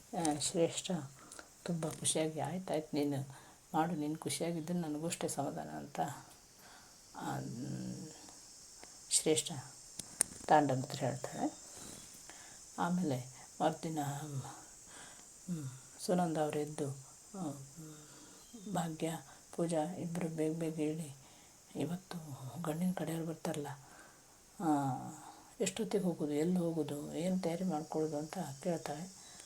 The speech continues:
ಆಮೇಲೆ, "ಅಮ್ಮ, ನೀನು ಫೋನ್ ಮಾಡು ಅವರಿಗೆ, ಆ, ಎಷ್ಟೊತ್ತಿಗೆ ಬರ್ತಾರೆ,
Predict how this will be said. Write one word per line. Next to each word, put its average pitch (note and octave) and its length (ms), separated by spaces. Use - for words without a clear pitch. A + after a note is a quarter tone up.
ಆಮೇಲೆ, D3+ 520
"ಅಮ್ಮ, G3+ 320
ನೀನು E3+ 520
ಫೋನ್ E3 320
ಮಾಡು E3 260
ಅವರಿಗೆ, D3+ 600
ಆ, D3 200
ಎಷ್ಟೊತ್ತಿಗೆ D#3 540
ಬರ್ತಾರೆ, E3 440